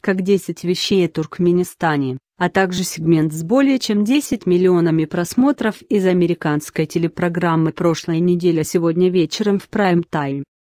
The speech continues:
О странных навязчивых идеях туркменского президента. Три самых просматриваемых видео на YouTube в Туркменистане, с общим числом просмотров шестнадцать миллионов, следуют аналогичной схеме,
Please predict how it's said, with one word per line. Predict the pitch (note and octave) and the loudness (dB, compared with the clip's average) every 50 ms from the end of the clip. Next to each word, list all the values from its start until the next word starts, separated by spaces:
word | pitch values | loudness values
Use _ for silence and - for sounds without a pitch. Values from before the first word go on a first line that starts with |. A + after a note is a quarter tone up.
| _ _ | _ _
О | - F#3 | -4 -4
странных | F#3 - - G3+ F#3+ F3+ E3+ E3 E3 E3 - - | -4 -4 -2 0 0 2 2 2 0 0 -2 -2
навязчивых | F3+ E3+ E3 D#3+ D#3 D#3 - - - E3+ D#3 D#3+ - - | -2 -2 0 0 -2 -4 -4 -6 -6 -4 -6 -4 -4 -4
идеях | F3+ D#3+ F3 F#3+ F#3 E3+ - - | -4 0 2 2 2 0 0 -6
туркменского | - - E3 D3+ - - - F3+ F3 E3+ D#3+ E3 - - - F3+ E3 E3 | -10 -8 -6 -6 -8 -6 -4 0 0 0 0 -2 -4 -4 -6 -4 -4 -4
президента. | - - F3 F3+ E3 F#3+ F#3+ E3 D#3+ D#3+ D3 C#3+ C#3+ - C#3+ C#3 C3 C3+ - - | -4 -2 -4 -2 -2 -2 -4 -2 0 -2 0 -2 -2 -4 -6 -8 -8 -8 -10 -8
Три | - F#3+ A3 G#3 | -2 -2 0 0
самых | F3 - - E3+ D#3+ D#3+ D#3 - - | 0 0 0 0 0 0 -2 -4 -4
просматриваемых | - F#3 F#3 - - A3 G3+ F#3+ F3 - E3+ D#3 D#3+ D3+ D3+ D3+ D#3 - - | -2 -2 -2 -2 0 0 0 0 -2 -2 -2 -2 0 0 0 0 -2 -4 -6
видео | F3 F#3+ B3 A#3 A3 G3+ F#3+ | -4 -2 -2 0 0 0 0
на | F#3+ F#3 F3+ F#3 | 2 2 2 2
YouTube | F3+ F#3+ F#3 F3+ - - - C#4 D#4 E4 D4 - - | 2 2 2 0 -2 -2 0 2 2 2 0 -4 -12
в | - - | -20 -18
Туркменистане, | - - D#3+ D3+ - - - F3 F3 E3+ E3+ E3+ E3+ - - F3 D#3+ D3+ D3+ D3 C#3 C#3+ - _ _ _ _ - | -10 -8 -6 -6 -6 -6 -2 0 0 2 2 0 0 -2 -4 -4 -2 -2 -2 -4 -6 -8 -12 _ _ _ _ -10
с | - - | -4 -2
общим | B3+ A3+ - - - F#3 F3+ | -2 -2 -2 -2 -2 -2 -2
числом | - - F#3 - - - E3 D#3+ D#3+ D3+ | -2 -4 -6 -6 -6 -4 -4 -2 -2 -2
просмотров | - F3 F3 E3+ - F#3+ F#3 F3 E3+ - F3+ E3+ - | -2 -2 -2 -2 0 0 2 2 0 0 -4 -6 -6
шестнадцать | - - - F#3+ - - F#3+ E3+ E3 D#3+ - D#3+ D3+ - | -6 -6 -6 -6 -4 -2 -2 -2 -2 -2 -4 -6 -4 -2
миллионов, | E3+ E3 E3 F3+ F3 E3 D3+ C#3+ C#3+ C3+ C3+ - _ _ _ _ _ - | 0 0 0 2 0 0 0 -2 -2 -4 -6 -10 _ _ _ _ _ -18
следуют | - - - E3+ E3 D#3+ C#3+ D3+ D3+ C#3+ - | -10 -4 0 0 0 2 0 0 -2 -2 -2
аналогичной | G#3 G#3+ G#3 G3+ G3 G3 F#3+ F3+ F#3+ F#3 - - G3+ F#3 F3+ | 0 0 2 2 2 0 0 0 -2 -2 -2 0 0 0 -2
схеме, | - - - - E3+ D#3 C#3 B2+ B2+ B2 | -2 -6 -4 -2 -2 0 0 -2 -4 -6